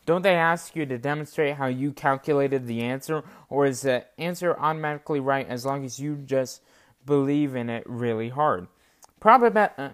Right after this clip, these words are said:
probability is mathematics. If you calculate the odds and show me how you did that calculation,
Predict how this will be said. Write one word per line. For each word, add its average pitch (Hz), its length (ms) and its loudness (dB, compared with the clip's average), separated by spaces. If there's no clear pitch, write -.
probability 175 920 2
is 123 160 -10
mathematics. 143 680 -6
If 127 120 -10
you 131 80 -6
calculate 202 600 0
the 185 140 -6
odds 139 320 0
and 123 160 -6
show 165 180 -4
me 147 180 -6
how 143 220 -4
you 147 300 -4
did 135 200 -4
that 131 200 -8
calculation, 120 800 -6